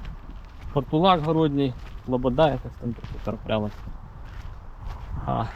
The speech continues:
зараз оце, бачите, які простори вкриті.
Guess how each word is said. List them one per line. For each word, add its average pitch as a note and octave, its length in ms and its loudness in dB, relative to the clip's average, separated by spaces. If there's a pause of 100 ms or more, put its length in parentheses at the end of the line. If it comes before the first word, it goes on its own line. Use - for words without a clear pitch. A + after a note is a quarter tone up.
(180)
зараз C#3 400 2
оце, B2 200 -2
бачите, A#2+ 340 0
які A2+ 160 -2
простори C3 580 6 (1120)
вкриті. D#3 520 2